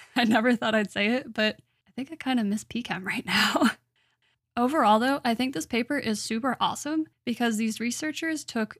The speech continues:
waste material already produced from human food consumption and used it to help clean water. They aren't relying on the production of any materials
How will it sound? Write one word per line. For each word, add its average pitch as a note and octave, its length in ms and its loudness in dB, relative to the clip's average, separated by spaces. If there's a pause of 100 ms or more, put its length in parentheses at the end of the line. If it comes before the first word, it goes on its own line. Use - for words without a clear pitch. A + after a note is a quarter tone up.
(100)
waste B3 200 -2
material G3+ 640 2
already C4+ 240 2
produced A#3 540 -2
from G#3 220 -4
human A3+ 340 0
food - 240 -8
consumption D4 680 -2 (420)
and A3+ 240 2
used A#3+ 260 0
it - 200 -8
to A#3 100 -6
help A#3 280 -4
clean G#3+ 320 2
water. F#3+ 340 -6 (340)
They A3+ 120 -2
aren't C4 200 2
relying A#3+ 440 4
on A3+ 80 4
the G#3+ 80 2
production G#3+ 520 0
of G#3 320 -2
any A#3 160 2
materials A#3 640 0